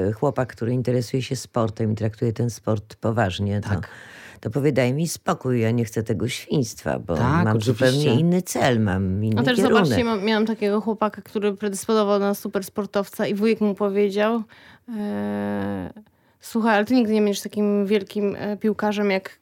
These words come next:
Speaker 3: ktoś tam" i przytoczył,
Speaker 1: I
Speaker 3: prawda?
Speaker 1: wystarczyło.
Speaker 3: I to wystarczyło. I on totalnie, e,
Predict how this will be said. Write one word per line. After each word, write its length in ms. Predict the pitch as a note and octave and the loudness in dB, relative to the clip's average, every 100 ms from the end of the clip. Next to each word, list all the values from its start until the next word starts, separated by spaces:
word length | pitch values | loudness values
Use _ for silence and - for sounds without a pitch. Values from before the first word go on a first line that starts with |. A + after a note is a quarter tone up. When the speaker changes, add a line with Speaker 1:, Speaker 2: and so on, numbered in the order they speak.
| - | -18
Speaker 3:
ktoś 380 | - - G#3 - | -12 -8 -8 -6
tam" 200 | F#3+ E3+ | -4 -4
i 80 | |
przytoczył, 420 | G#3+ - G#3+ G3+ C3+ | -4 -4 -2 0 2
Speaker 1:
I 140 | C3+ | 2
Speaker 3:
prawda? 60 | G3+ | 2
Speaker 1:
wystarczyło. 520 | C#3 A3 A3+ A2+ F2 F2+ | 2 2 0 -2 -2 -2
Speaker 3:
I 60 | |
to 120 | G#3 A#3+ | 0 0
wystarczyło. 640 | B3+ D4 C#4 D#4 C4 A#3 | 2 0 2 2 4 4
I 160 | A3 C4 | 4 2
on 140 | C4+ | 2
totalnie, 760 | D#4 D4+ D#4 D4 D4 C#4+ D4 C#4+ - A3 | 0 2 6 8 8 4 2 0 -6 -10
e, 180 | A#3 B3 | -4 0